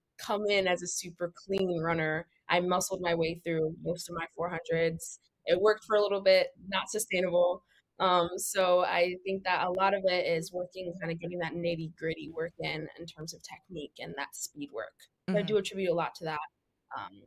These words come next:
Speaker 1: as well as kind of doing the mental work to kind of, um,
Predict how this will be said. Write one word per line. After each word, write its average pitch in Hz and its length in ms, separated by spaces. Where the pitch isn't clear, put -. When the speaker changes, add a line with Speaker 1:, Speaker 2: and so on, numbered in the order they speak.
Speaker 1:
as 170 160
well 165 200
as 151 240
kind 151 200
of 143 180
doing 165 340
the 170 60
mental 165 400
work 156 300
to - 100
kind 151 100
of, - 80
um, 95 440